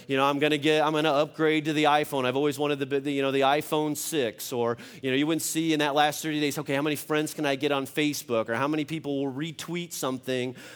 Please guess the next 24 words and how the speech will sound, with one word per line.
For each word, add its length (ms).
uh, 120
of 240
mine 440
on 240
Twitter?" 340
I 60
mean, 140
we 120
all 400
know 500
that 300
these 380
aren't 180
the 80
most 440
important 520
things. 340
But 160
can 140
I 60
ask 280
you 80
a 60
question? 560